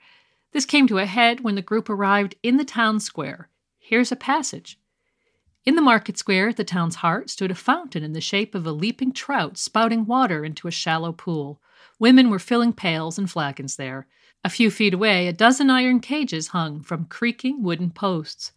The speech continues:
Crow cages, Arya knew. The crows were mostly outside the cages, splashing in the water or perched atop the bars. Inside were men.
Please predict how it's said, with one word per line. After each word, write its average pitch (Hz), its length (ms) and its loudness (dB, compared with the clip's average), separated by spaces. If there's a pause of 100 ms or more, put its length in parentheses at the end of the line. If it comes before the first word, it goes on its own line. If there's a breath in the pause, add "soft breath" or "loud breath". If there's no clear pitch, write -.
(240)
Crow 277 240 4
cages, 156 600 -4
Arya 151 300 -2
knew. 147 340 -6 (280)
The 151 80 -12
crows 185 500 0
were 170 80 -2
mostly 165 420 -4
outside 196 440 0
the 147 60 -8
cages, 139 640 -12
splashing 180 500 0
in 165 80 -4
the 156 80 -8
water 156 400 -4
or 160 180 -8
perched - 380 -8
atop 156 280 -8
the 143 80 -20
bars. 190 480 -2 (480)
Inside 165 760 2 (320)
were 139 160 -6
men. 139 460 -10